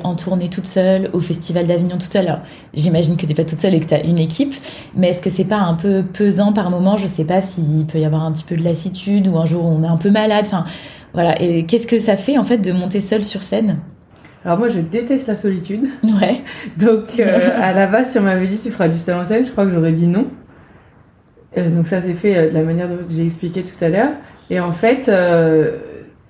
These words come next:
Speaker 2: bah, le plus dur, je trouve, c'est au début, quand tu lances, euh, justement ton activité et qu'évidemment, ça marche pas suffisamment pour pouvoir, euh, embaucher des gens ou avoir des gens qui travaillent
Speaker 1: Mhm.
Speaker 2: avec toi.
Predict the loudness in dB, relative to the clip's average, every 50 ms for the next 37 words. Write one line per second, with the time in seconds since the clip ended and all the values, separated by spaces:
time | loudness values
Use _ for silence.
0 | -20 _ _ _ _ _ _ _ _ _ -10 -2 0 0 2 2 0 0 0 0
1 | 2 2 0 0 -2 -4 0 2 0 2 2 2 2 0 0 0 0 2 2 2
2 | 2 2 0 0 0 -2 -2 0 0 0 -2 -2 0 0 2 2 2 0 -2 -2
3 | -2 0 0 0 0 0 0 0 0 -2 -2 -4 -4 -6 -2 2 2 2 2 4
4 | 2 0 0 2 2 2 4 4 4 4 2 0 -2 -10 -18 -20 -20 -20 -20 -4
5 | 0 2 2 2 0 0 0 0 0 0 -4 -6 -4 -2 0 0 0 2 0 -2
6 | -2 -4 -10 -10 -8 -8 -2 2 2 2 4 4 4 4 2 2 0 0 0 2
7 | 2 2 2 0 0 0 2 2 2 2 2 2 0 0 0 0 2 2 0 0
8 | 2 0 0 0 0 -4 -6 -10 -2 0 2 2 4 2 2 2 2 0 -2 -4
9 | -4 -4 -6